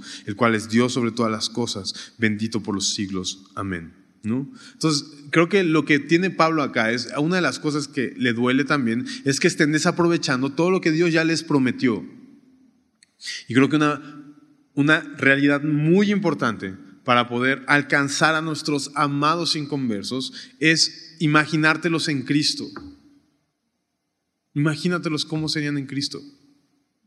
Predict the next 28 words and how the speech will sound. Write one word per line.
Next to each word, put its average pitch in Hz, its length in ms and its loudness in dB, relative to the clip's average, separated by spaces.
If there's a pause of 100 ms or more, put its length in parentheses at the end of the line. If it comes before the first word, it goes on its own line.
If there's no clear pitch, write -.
(1800)
Date 156 280 6
cuenta 180 240 2
de 180 60 -8
todas 180 160 2
las 175 140 -2
promesas 156 560 -2
que 156 140 -2
Dios 151 340 -2
ya 147 220 -2
tiene 175 260 -2
hacia 123 320 -2
ellos. 87 540 -8 (1300)
O 127 80 -8
sea, 156 380 -2 (1000)
imagínate 160 580 0
cómo 170 220 -2
sería 147 280 0
este 143 200 -6
familiar 120 480 -2
si 117 160 -4
estuviera 117 380 -4
en 101 80 -10
Cristo. - 300 -8 (540)
¿Qué 180 120 0
pasaría 180 420 0
con 151 120 -4
su 139 140 -8
vida? 123 240 -2